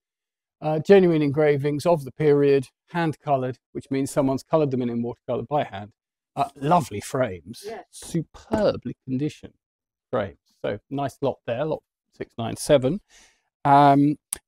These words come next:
Speaker 1: we've got some taxidermic fish. We've got lots of, uh, blue and white ceramics and pottery and the like. Um, there are other things such as these. Um, now I know what to make on these. Riedel, you said, didn't you?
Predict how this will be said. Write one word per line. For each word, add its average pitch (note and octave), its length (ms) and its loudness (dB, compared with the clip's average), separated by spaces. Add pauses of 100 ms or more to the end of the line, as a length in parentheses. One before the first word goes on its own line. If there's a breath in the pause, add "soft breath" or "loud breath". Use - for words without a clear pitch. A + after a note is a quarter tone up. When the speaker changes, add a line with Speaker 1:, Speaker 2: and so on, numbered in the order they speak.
(140)
Speaker 1:
we've D#3+ 140 2
got C#3+ 180 0
some C3+ 100 -8
taxidermic C#3+ 540 0
fish. - 560 4 (320)
We've E3+ 80 4
got E3 160 0
lots F#3 260 6
of, C#3+ 180 2
uh, C3 200 4 (180)
blue E3 160 4
and D3 120 2
white C#3+ 400 4 (1160)
ceramics D#3+ 600 2
and A#2+ 120 -6
pottery F3 520 -4
and D3 120 -2
the C#3+ 40 2
like. D#3 340 0 (880)
Um, D3+ 380 4
there D#3+ 200 8
are D#3 100 8
other E3+ 180 0
things C#3+ 320 2
such - 260 -4
as D3 220 -2
these. D#3 400 4 (100)
Um, D3+ 300 0
now E3+ 160 -2
I F3 40 2
know F#3 200 2
what F#3 200 -4
to G3 60 -2
make F#3+ 240 -2
on F3+ 120 2
these. F3+ 280 0 (720)
Riedel, F3 420 8
you A#2+ 100 0
said, C3+ 240 -2
didn't C3 200 -2
you? A#2+ 200 -2